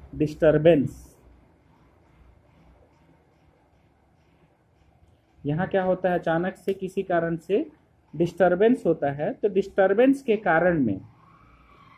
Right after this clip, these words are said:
डिस्टरबेंस के कारण क्या होगा यहाँ पर,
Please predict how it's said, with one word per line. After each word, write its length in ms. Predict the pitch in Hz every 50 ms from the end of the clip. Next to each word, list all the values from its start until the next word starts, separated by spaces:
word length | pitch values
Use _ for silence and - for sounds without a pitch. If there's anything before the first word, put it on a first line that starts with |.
| _ - -
डिस्टरबेंस 600 | 147 170 165 - 190 175 180 180 208 226 233 226
के 120 | - 233 220
कारण 320 | 214 190 190 202 208 202 196
क्या 140 | 202 202 190
होगा 240 | 196 190 185 185 185
यहाँ 240 | 185 175 175 180 175
पर, 240 | - 196 226 240